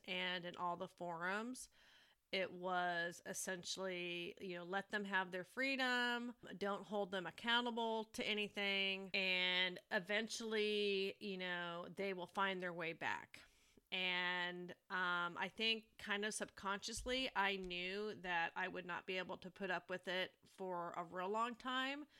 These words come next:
So there, that, there was that part of it going on in my head, but then there was the other part where I was so committed to making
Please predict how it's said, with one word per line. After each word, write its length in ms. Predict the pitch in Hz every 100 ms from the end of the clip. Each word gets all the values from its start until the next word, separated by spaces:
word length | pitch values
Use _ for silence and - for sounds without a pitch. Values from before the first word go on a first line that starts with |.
| -
So 240 | - 214 190
there, 220 | 190 185
that, 240 | 175 170 -
there 160 | 190
was 180 | 175 175 -
that 260 | 180 -
part 220 | - 254 254
of 120 | 247
it 200 | 269 233
going 320 | 262 254 254
on 380 | 254 254 262 262
in 140 | 202 202
my 200 | 202 220
head, 400 | 220 233 233 226
but 160 | 196 196
then 140 | 185
there 160 | 190 180
was 140 | 180
the 160 | 170 -
other 220 | 185 220
part 480 | - 240 254 277 208
where 840 | 185 196 190 190 190 185 180 180 -
I 800 | 185 185 190 190 196 190 190 190 - _ _
was 300 | 190 180 190
so 280 | - 208 208
committed 760 | 208 214 196 180 180 214 226 -
to 120 | - 190
making 600 | 180 175 190 190 190